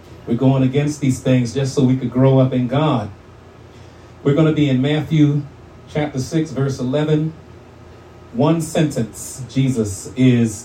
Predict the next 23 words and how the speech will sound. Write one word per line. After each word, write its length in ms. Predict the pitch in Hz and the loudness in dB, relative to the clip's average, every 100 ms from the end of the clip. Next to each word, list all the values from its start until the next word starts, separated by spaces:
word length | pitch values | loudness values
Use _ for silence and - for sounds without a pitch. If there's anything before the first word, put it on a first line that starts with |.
| - - | -4 2
teaching 680 | 240 233 - 135 117 117 117 - - - - - - - - | 4 2 2 0 0 -2 -10 -16 -20 -20 -20 -20 -20 -20 -10
about 600 | 131 127 135 135 131 - | -4 0 0 0 -2 -4
the 100 | - | -2
disciples' 720 | 131 120 101 190 208 165 113 - | -2 -2 -4 -4 -2 -2 -6 -8
prayer. 540 | - 120 107 110 131 - - - - - | -8 -6 -4 -4 -6 -8 -20 -20 -20 -12
I'm 160 | 113 123 | -6 -4
calling 340 | 156 135 131 | -2 0 0
it 140 | 123 123 | 0 -2
the 100 | 113 | -4
disciples' 640 | 113 - 165 196 196 185 | -4 -6 -8 -8 -8 -8
prayer. 460 | - 170 151 147 147 - - - | -6 0 2 2 -2 -14 -14 -2
The 80 | 123 | 2
Lord's 460 | 143 180 156 - | 4 6 4 2
Prayer 340 | - 139 123 123 | -4 -2 0 0
was 160 | 113 | -2
in 80 | 123 | -2
a 80 | 117 | -2
different 500 | 117 147 143 117 - | 0 0 0 -6 -6
chapter. 760 | - - 214 180 - - 98 95 | -14 -14 -10 -10 -10 -14 -12 -10
<laughs> 40 | 147 | -8
Amen. 560 | 120 117 135 110 110 - - - - - | -4 -2 -2 -4 -6 -14 -20 -20 -20 -6
Uh, 280 | 135 131 123 | 0 2 2
but 300 | 131 120 | 4 2